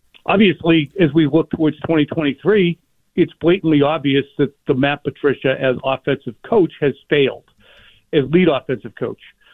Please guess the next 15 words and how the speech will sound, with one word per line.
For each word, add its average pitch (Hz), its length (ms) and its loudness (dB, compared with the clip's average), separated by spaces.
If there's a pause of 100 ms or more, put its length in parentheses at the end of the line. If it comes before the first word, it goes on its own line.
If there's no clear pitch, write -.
(260)
Obviously, 160 420 0
the 156 100 -4
speculation 147 600 0
con-, 143 240 2 (220)
continues 160 300 2
to 151 80 -2
be 156 180 0
that - 160 -2
Bill 147 180 2
O'Brien 139 480 -2
will 135 120 0
be 127 100 -2
brought 127 320 0
in. 156 240 0 (520)
Um, 127 400 -6